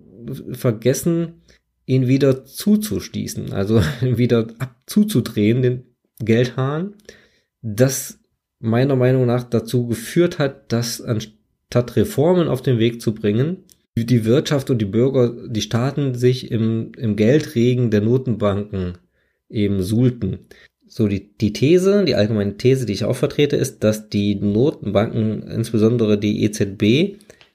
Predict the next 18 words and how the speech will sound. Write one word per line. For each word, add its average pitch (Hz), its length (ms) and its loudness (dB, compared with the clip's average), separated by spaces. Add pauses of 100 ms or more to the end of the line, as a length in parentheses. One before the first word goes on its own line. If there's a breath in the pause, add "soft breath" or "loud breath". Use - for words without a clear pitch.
(100)
schon 117 640 0
so 120 220 -2
viele 143 200 2
Maßnahmen 98 880 0
getroffen 127 500 0
hat, - 340 -2 (400)
äh, 101 100 -6
aufgrund - 1600 -4
dieser 95 560 2 (420)
Subprime-Krise, 104 920 0
die 92 120 -2
wir 90 140 0
hatten, 135 360 -2 (760)
dass - 680 -2 (580)
bei 107 500 0
einer 113 540 0
erneuten 104 880 0
Krisensituation 113 1400 0